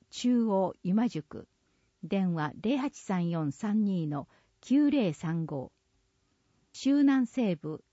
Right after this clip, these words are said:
地域包括支援センター。富田、菊川、和田、福川、湯野、下田、矢地。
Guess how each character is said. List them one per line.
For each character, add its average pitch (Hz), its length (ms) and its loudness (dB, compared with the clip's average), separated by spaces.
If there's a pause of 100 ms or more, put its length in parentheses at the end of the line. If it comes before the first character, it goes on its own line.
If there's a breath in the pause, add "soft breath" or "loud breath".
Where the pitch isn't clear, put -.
(100)
地 285 200 0
域 180 220 -4
包 220 180 -4
括 247 160 -4
支 - 280 -8
援 202 160 0
セ 185 180 -2
ン 156 80 -2
タ - 140 -10
ー。 - 260 -10 (760)
富 233 320 2
田、 175 200 -4 (300)
菊 - 320 -4
川、 143 360 -4 (420)
和 175 180 -2
田、 185 200 -4 (360)
福 - 340 -4
川、 180 420 -2 (380)
湯 185 240 -2
野、 202 260 -2 (420)
下 180 160 -4
田、 - 260 -6 (220)
矢 170 180 -2
地。 170 240 -10